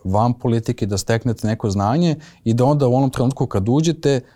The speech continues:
da znate da vi imate šta da zaista donesete, da, da, da ne donosite samo sebe kao individuu, nego donosite i tu svoje ime i nešto što ste radili i što možete da uradite. Ja mislim da su to neke dve glavne stvari koje su uticale na to da ja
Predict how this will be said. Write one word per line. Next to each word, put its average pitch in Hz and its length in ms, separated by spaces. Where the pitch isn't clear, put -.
da 110 140
znate 120 360
da 123 100
vi 113 100
imate 127 320
šta 127 240
da 107 360
zaista 113 440
donesete, 113 580
da, 101 480
da, 101 520
da 107 100
ne 104 100
donosite 120 500
samo 117 280
sebe 120 340
kao 107 260
individuu, 104 760
nego 110 200
donosite 113 640
i 107 140
tu 113 200
svoje 98 440
ime 156 340
i 117 120
nešto 117 320
što 113 160
ste - 200
radili 131 420
i 127 160
što 127 160
možete 113 380
da 98 100
uradite. 95 340
Ja 113 60
mislim 135 220
da 120 80
su - 80
to 139 100
neke 131 240
dve 127 260
glavne 127 260
stvari 127 300
koje 117 160
su - 120
uticale 120 400
na 113 120
to 127 220
da 110 120
ja 110 360